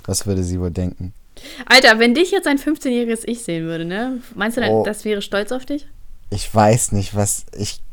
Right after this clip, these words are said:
Speaker 1: hab keine Ahnung. Also mein fünfzehnjähriges Ich war ja
Speaker 2: Oder sagen wir so sechzehn, siebzehnjähriges. Nee,
Speaker 1: Oh,
Speaker 2: komm,
Speaker 1: das ist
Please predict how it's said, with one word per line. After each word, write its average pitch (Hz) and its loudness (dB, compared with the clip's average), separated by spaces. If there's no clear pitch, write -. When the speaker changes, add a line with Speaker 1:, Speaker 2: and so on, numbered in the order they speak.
Speaker 1:
hab 107 -4
keine 110 4
Ahnung. 107 4
Also 98 0
mein 104 2
fünfzehnjähriges 113 0
Ich 131 -6
war 104 4
ja 208 4
Speaker 2:
Oder 226 6
sagen 311 4
wir 359 4
so 302 2
sechzehn, 240 0
siebzehnjähriges. 165 -6
Nee, 277 8
Speaker 1:
Oh, - 6
Speaker 2:
komm, 208 4
Speaker 1:
das - 4
ist 196 0